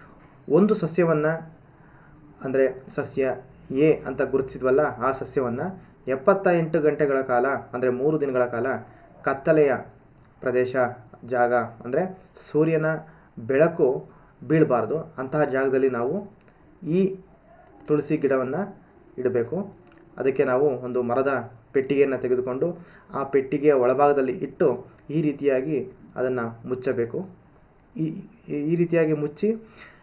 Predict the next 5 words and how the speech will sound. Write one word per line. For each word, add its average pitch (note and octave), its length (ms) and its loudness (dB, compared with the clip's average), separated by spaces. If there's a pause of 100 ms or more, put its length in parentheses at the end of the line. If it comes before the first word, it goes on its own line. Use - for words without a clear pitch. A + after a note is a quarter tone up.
(120)
ಎಪ್ಪತ್ತೆಂಟು D#3+ 720 2
ಗಂಟೆಗಳ D3 440 2
ಕಾಲ D#3 320 2 (300)
ಬಿಡಬೇಕು. A#2+ 380 -2
ಅಂದ್ರೆ B2 300 -2